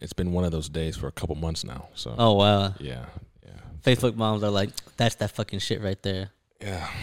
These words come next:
Speaker 1: but, I mean, it was true. It's just been like, like, bruh, I'm just trying to, I don't know, bro.
Speaker 2: You been feeling like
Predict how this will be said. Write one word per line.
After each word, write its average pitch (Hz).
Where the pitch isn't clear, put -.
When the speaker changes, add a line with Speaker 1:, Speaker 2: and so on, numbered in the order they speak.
Speaker 1:
but, 101
I 87
mean, 101
it 123
was 110
true. 156
It's 143
just 127
been 113
like, 76
like, -
bruh, 85
I'm -
just -
trying -
to, -
I 87
don't 76
know, 80
bro. 69
Speaker 2:
You 131
been 156
feeling 143
like 123